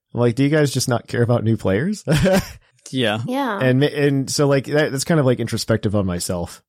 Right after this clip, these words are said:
Speaker 1: Uh, when, like, we were initially reacting to B D S P being a quote unquote faithful remake. I, I think there, I think at this point, there's probably, there's probably value in being a faithful remake.
Speaker 3: Yeah. With this, with these,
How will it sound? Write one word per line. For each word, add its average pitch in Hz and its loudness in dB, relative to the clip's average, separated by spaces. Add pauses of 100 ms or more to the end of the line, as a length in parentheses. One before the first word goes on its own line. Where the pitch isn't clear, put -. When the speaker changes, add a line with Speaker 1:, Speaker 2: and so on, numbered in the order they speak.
(160)
Speaker 1:
Uh, 107 2
when, 110 0
like, 98 -2
we 117 2
were 104 2
initially 98 -2
reacting 90 -4
to 87 -2
B 90 -4
D 90 -2
S 85 -2
P 101 -2
being 90 -2
a 85 -4
quote 95 -4
unquote 90 -4
faithful 87 -4
remake. 82 -4 (240)
I, 123 0
I 151 0
think 160 -2
there, 139 0
I 135 0
think 147 0
at 110 -4
this 139 0
point, 147 -2
there's 131 0
probably, 113 0
there's 117 -6
probably 107 0
value 90 -2
in 87 -6
being 90 -4
a 80 -2
faithful 90 -6
remake. - -10 (240)
Speaker 3:
Yeah. 202 2
With 185 -4
this, 226 -4 (100)
with 196 -6
these, 220 0